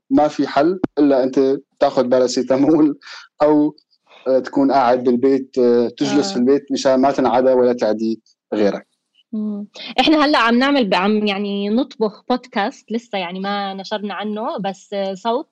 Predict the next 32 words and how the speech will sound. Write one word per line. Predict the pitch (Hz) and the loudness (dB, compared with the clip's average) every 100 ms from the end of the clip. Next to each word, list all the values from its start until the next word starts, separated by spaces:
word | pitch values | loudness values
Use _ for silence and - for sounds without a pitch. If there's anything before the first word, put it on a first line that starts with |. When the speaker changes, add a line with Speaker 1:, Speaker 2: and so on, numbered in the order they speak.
| _ | _
Speaker 2:
إحنا | - 202 190 | -12 -10 -10
كمنصة | 185 202 196 208 - 208 190 - 185 185 | -12 -10 -8 -8 -8 -12 -12 -10 -10 -8
بودكاست، | 233 - 240 _ - - - _ 202 | -8 -6 -8 _ -20 -20 -20 _ -4
آه، | 196 196 | -4 -4
رح | 202 | -6
ننتج | 247 240 - | -6 -8 -8
قريبًا | 226 220 233 220 214 196 185 - | -8 -6 -4 -4 -6 -8 -10 -10
بودكاست | 220 - 202 _ 196 | -12 -10 -10 _ -10
عن | 180 220 247 | -6 -6 -6
الكورونا. | 208 233 220 226 320 - _ _ _ - | -8 -6 -4 -4 -6 -10 _ _ _ -2
وطبعًا | 226 220 269 262 262 233 | 0 2 0 -2 -4 -6
باجتماعاتنا | 208 214 202 202 226 208 240 226 | -8 -8 -8 -10 -10 -10 -10 -12
التحريرية | - - 214 226 220 | -14 -12 -10 -6 -4
دايمًا | 220 220 220 | -4 -4 -4
بيكون | 190 - 214 | -8 -8 -10
في | 208 208 | -6 -6
نقاش | 202 214 208 208 | -4 -4 -4 -4
وجدل | 202 202 202 | -4 -4 -6
حول | - 202 202 | -4 -4 -4
شو | 196 233 | -4 -4
المصادر | 220 214 208 208 | -4 -4 -6 -6
اللي | 202 196 - 196 | -8 -10 -12 -14
نعتمدها | 185 - 202 180 196 | -14 -10 -12 -8 -10
وشو | - 202 | -8 -8
المصادر | 196 196 185 | -4 -4 -4
ما | 190 208 | -4 -4
نعتمدها، | 196 - 190 180 185 185 | -4 -10 -14 -8 -8 -4
فدايمًا | 196 196 214 220 226 | -2 0 0 0 -2
في | 226 | -8
توافق | 208 208 208 208 196 - | -8 -6 -6 -6 -16 -16
إنه | 196 | -10
لازم | 202 196 196 | -8 -8 -10